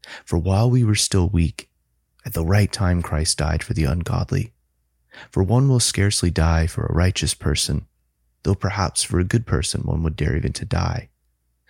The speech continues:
But God shows his love for us in that while we were still sinners, Christ died for us. A reading from the Gospel of our Lord Jesus Christ according to Saint Matthew, beginning with the ninth chapter,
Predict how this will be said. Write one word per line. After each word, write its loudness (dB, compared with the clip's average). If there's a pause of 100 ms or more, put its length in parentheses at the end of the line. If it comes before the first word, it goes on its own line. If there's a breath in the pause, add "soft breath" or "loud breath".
(240 loud breath)
But 0
God 2
shows 2
his 2
love 2
for -2
us -2 (320)
in 2
that 2
while 2
we 2
were 0
still -2
sinners, -2 (520)
Christ -2
died -6
for -8
us. -8 (1700)
A 6
reading 6
from 2
the 6
Gospel 2
of 2
our 4
Lord 2
Jesus 0
Christ -2
according 2
to 2
Saint -2
Matthew, 0 (600)
beginning 4
with 6
the 2
ninth 2
chapter, -6